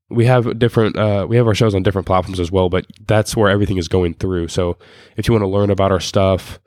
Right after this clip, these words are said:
um, go to the wave one dot com, and then, uh,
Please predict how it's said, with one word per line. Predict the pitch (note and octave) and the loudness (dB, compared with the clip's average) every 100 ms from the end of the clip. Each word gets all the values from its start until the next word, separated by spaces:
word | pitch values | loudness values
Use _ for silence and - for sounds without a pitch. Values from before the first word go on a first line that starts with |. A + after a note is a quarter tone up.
| _ - _ _ _ - | _ -20 _ _ _ -6
um, | F#2+ F2 E2+ F2 | -2 0 -2 0
go | G2+ | 2
to | G2 | 2
the | F2 G2+ | 2 2
wave | G2 F#2+ F2+ | 4 2 2
one | F#2 F#2 | 0 0
dot | F2+ - | 0 -2
com, | - F2+ F2+ F2 F#2 - - - _ _ _ _ _ - | -2 -2 0 -2 -6 -16 -20 -20 _ _ _ _ _ -2
and | G2 F#2+ | 0 2
then, | F#2 F2+ F2+ F#2 F2+ F2+ | 2 2 2 2 0 -2
uh, | F2+ F2 F2 F2 F2 F2 - | -4 -2 -2 -4 -4 -6 -8